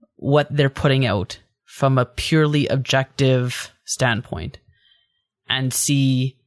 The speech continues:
the design and technology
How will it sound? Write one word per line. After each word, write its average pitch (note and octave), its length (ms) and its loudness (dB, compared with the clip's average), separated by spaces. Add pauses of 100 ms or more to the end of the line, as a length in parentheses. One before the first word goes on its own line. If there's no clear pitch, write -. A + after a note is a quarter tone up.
(220)
the B2 320 0 (100)
design D3+ 760 2 (320)
and B2+ 320 2 (140)
technology B2+ 1040 0